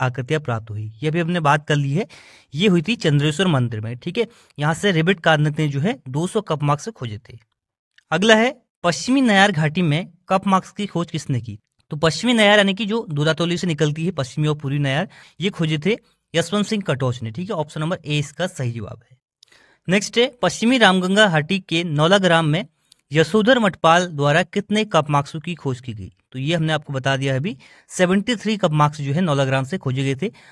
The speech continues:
और ये कहाँ पर स्थित है? पश्चिमी रामगंगा घाटी में स्थित है नौला ग्राम, ठीक है।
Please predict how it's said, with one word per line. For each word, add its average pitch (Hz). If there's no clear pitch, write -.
और 165
ये 170
कहाँ 165
पर 208
स्थित 151
है? 202
पश्चिमी 185
रामगंगा 139
घाटी 127
में 131
स्थित 123
है 151
नौला 120
ग्राम, 107
ठीक 165
है। 202